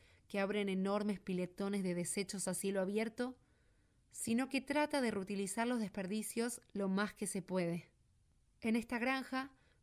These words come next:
no solo se hace biogás y fertilizante con los excrementos. Antes de eso, se seleccionan del estiércol los granos que los cerdos no lograron metabolizar para dárselo a las vacas.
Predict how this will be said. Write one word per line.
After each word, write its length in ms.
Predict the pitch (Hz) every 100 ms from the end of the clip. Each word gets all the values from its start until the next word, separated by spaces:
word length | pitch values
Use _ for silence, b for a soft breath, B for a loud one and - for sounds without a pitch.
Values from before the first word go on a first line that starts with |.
| -
no 200 | 214 240
solo 360 | - 247 240 233
se 200 | 202 196
hace 280 | 208 208
biogás 600 | 185 180 170 196 247 - -
y 100 | 208
fertilizante 760 | 180 180 185 175 175 208 214 208
con 160 | 196 180
los 180 | 180
excrementos. 1000 | 175 - - 185 180 170 156 156 - - _ _ _ _ _ _
Antes 380 | 233 254 254 214
de 160 | 220
eso, 360 | 240 - 202 196 b b -
se 180 | -
seleccionan 720 | 202 208 190 - - 226 240
del 140 | 214 190
estiércol 540 | 165 - 226 240 226
los 140 | 190 175
granos 340 | 196 202 202
que 120 | -
los 160 | 185 180
cerdos 440 | 208 202 208 208 b b b -
no 200 | 214 226
lograron 500 | 208 196 208 220 202
metabolizar 760 | 190 185 175 175 - 214 269 - _ _ -
para 220 | 196 185
dárselo 400 | 202 202 214 190
a 20 |
las 160 | 180 165
vacas. 520 | 180 - 170 -